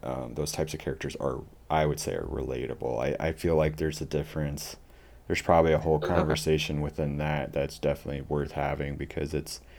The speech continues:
Speaker 1: it goes to the heart of, um, the difference, I think, between the Marvel and D C experience, not just in comic books, but in, in multi-, in media and in culture.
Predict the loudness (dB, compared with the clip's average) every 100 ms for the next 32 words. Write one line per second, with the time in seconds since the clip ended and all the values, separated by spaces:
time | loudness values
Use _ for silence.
0 | -20 -14 -2 2 6 4 4 0 0 2
1 | 2 4 2 0 0 0 -2 -6 -4 -2
2 | -4 -6 -10 -20 -20 -20 -20 -6 0 4
3 | 6 4 2 0 -6 -6 -4 -2 -2 -4
4 | -6 -4 -2 0 0 2 2 2 2 2
5 | -2 -2 -2 -2 -2 -2 -2 -4 -2 0
6 | 2 0 -2 -2 -2 -2 -4 -2 -4 -2
7 | -2 -2 0 -2 -2 -2 0 2 0 -2
8 | -4 -6 -4 -6 -10 -14 -10 0 0 2
9 | -4 -4 -2 0 0 0 2 2 2 2
10 | -2 -4 -2 0 0 0 -8